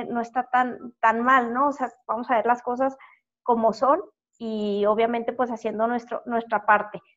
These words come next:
Me veo muy fortalecida en lo personal, creo que me está ayudando esta, este cambio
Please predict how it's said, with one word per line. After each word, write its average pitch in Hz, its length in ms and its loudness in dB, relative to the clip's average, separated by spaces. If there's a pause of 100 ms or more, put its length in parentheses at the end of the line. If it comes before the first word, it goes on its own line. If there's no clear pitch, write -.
(240)
Me 226 160 0
veo 240 280 4
muy 277 180 2
fortalecida 269 680 0
en 277 80 -2
lo 277 140 -4
personal, 233 600 -4 (140)
creo 254 240 -10
que 262 80 -6
me 247 100 -6
está 233 180 -6
ayudando 254 640 2
esta, 247 500 -2
este 233 320 -10
cambio 254 600 0